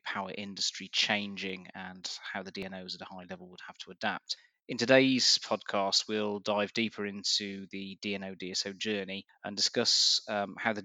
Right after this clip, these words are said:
uh, D S O of the future will look like in terms of the services that they will need to provide and how they will create value for the new model that they operate within. So, uh, Mike, let's, um,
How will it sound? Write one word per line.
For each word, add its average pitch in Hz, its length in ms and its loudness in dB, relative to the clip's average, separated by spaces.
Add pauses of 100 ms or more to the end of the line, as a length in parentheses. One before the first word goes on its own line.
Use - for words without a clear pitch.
(120)
uh, 87 220 -2
D 104 140 -2
S - 160 2
O 104 320 0
of 104 100 -10
the - 80 -10
future 104 540 -2
will 101 260 -6
look - 220 -6
like 98 320 -4
in 101 100 -10
terms 101 320 -4
of 98 160 -6
the - 80 -6
services 104 760 4
that 98 100 -6
they 101 100 -4
will 98 120 -8
need 101 160 -8
to - 100 -12
provide 107 580 -2 (240)
and 101 480 -4
how 104 420 0
they 101 220 0
will 101 420 -4 (120)
create 113 260 2
value 101 640 4
for - 80 -12
the 98 80 -10
new 98 120 -10
model 98 360 -8
that 95 160 -16
they 101 100 -8
operate 101 500 -8
within. - 220 -14 (200)
So, 139 340 6
uh, 135 240 8 (100)
Mike, 123 320 4
let's, - 500 6
um, 127 220 6